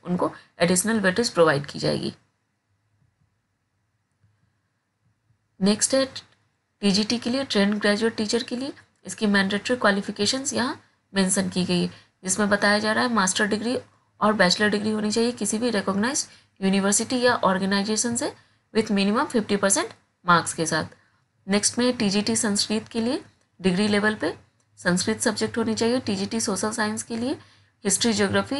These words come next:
economics और पॉलिटिक-, political science में से कोई दो subject होनी चाहिए।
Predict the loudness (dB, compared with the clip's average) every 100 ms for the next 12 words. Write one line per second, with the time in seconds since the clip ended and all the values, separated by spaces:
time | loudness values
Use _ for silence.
0 | -4 -4 -2 0 0 -2 0 -2 2 0
1 | 0 -4 -10 _ -2 -2 -4 -2 -2 0
2 | -2 -4 -4 -4 -8 _ _ _ _ 0
3 | 2 2 2 2 0 -2 -4 -4 -4 -4
4 | -4